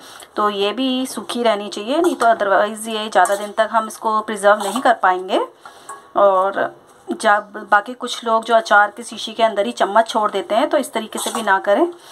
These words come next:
और जब भी चम-, अचार निकालें तो सूखी चम्मच के साथ ही निकालें। गाइस, हमारा तेल ठंडा हो गया, अब इसमें थोड़ा सा हींग डाल देती हूँ।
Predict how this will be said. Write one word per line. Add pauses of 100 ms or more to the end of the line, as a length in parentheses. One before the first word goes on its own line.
(260)
और
जब
भी
चम-,
अचार
निकालें
तो
सूखी
चम्मच
के
साथ
ही
निकालें। (1200)
गाइस,
हमारा
तेल
ठंडा
हो
गया,
अब
इसमें (160)
थोड़ा
सा
हींग
डाल
देती
हूँ।